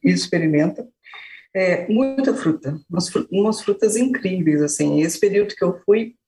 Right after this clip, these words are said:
de março, é onde tem maior número de frutas, assim, é o lugar certo pra, o hora, o tempo certo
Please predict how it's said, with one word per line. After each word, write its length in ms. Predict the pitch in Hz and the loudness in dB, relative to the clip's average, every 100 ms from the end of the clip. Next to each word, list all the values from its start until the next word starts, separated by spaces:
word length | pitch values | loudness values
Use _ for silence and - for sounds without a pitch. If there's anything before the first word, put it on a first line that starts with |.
| _ _ | _ _
de 100 | - | -2
março, 580 | 160 160 190 196 - 180 | 0 2 2 0 -4 -2
é 320 | 165 165 170 | 0 2 2
onde 400 | 180 185 190 196 202 | 2 2 0 -2 0
tem 340 | 202 196 196 | 0 0 2
maior 260 | 185 202 240 | 2 2 0
número 240 | 214 208 | 2 0
de 140 | 214 | 0
frutas, 400 | 247 - 185 175 | -6 0 2 2
assim, 320 | 160 160 160 165 | -2 -2 0 2
é 40 | |
o 80 | 170 | 2
lugar 360 | 175 185 220 - | 2 2 0 -2
certo 540 | - 170 180 - 196 | 0 2 2 -4 -4
pra, 280 | 190 180 - | 0 0 2
o 80 | 180 | 2
hora, 300 | 175 180 - | 2 0 -2
o 100 | 196 | -6
tempo 240 | 185 196 202 | 0 0 0
certo 340 | - 170 - | -2 -2 -4